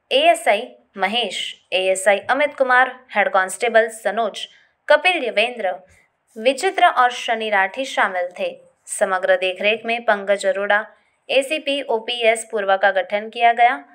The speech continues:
टीम ने सभी स्नैचिंग मामलों की सीसीटीवी फुटेज एकत्र की है और घटनाओं के हर विवरण की जांच की। टीम ने रोहित उर्फ काके नाम के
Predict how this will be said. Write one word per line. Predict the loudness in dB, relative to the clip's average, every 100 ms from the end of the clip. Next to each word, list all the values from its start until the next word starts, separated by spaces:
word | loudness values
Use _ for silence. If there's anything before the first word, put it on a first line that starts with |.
| _ _ -8
टीम | -2 0 0
ने | -2 0
सभी | 0 0 -2
स्नैचिंग | 0 -2 -2 -6
मामलों | -4 -2 -4
की | -4 -8
सीसीटीवी | -8 -14 -12 -12 -10
फुटेज | -12 -8 -8 -6
एकत्र | -6 -6 -4
की | -6 -8
है | -6 -6 -6 _ _ -2
और | 0
घटनाओं | 2 -2 2 2 2 -2
के | -6 -8
हर | -2 -2 -2
विवरण | -6 -6 -6 -6
की | -8 -8
जांच | -4 0 0 -2
की। | -8 -10
टीम | -10 -14 -8
ने | -8 -8 -12 _ _ 0
रोहित | 4 4 2 0
उर्फ | -2 -2 -2
काके | 0 0 -2 -6
नाम | -4 -4 -4
के | -6